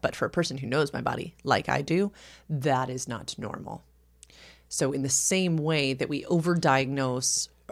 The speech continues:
lack of a, an erection during a long sexual encounter as E D, right? We will al-, also label women with, like, arousal issues or lack of lubrication, and we will tell them to do all these things when I'm like,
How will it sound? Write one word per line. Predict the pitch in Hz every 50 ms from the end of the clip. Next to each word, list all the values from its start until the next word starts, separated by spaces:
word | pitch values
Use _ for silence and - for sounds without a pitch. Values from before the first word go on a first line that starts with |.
| - - _ _ _ _ - - -
lack | 165 151 156 139 143 - -
of | 135
a, | 131 127 120 - - -
an | - 127 139
erection | 135 131 131 131 - - - 131 135
during | 131 135 127 113 135
a |
long | 127 127 127 131 135
sexual | - - 131 - - 139 139
encounter | 135 135 139 - 143 143 - -
as | 135 139 - - -
E | 269 220
D, | 180 - 160 139 139 - - _ _ _ _ _
right? | - 127 139 156 - - - - - - - -
We | - 170 156
will | 147 - - -
al-, | 147 151 147 - - - - - _ -
also | 147 151 151 175 175 175 - - 147 104 - 104 123 160 170 170 - - - - _ _ _ _ _ _ - - 233 - - - - 165 165 - -
label | 175 160 151 165 165 170 151 139 143 135 131
women | 139 147 156 180 175 123 117 113 127 151 147
with, | 156 143 - -
like, | 135 135 - - -
arousal | 170 160 156 143 143 135 - -
issues | 117 120 - - 113 101 - - - - - -
or | - 175 165 160 147 139 135 135
lack | 135 143 160 156 - -
of | 139 143
lubrication, | 160 147 - 147 - - - 143 139 - - - 135
and | 131 - 151
we | 151 143
will | 139 139 135 131 135 131 - - - -
tell | - - 165
them | 156 156 151
to | - 139
do | 131 143 139
all | 143 143 139
these | 139 147 135 - -
things | - 170 170 151 147 -
when | - 135
I'm | 143 143
like, | 139 139 135 127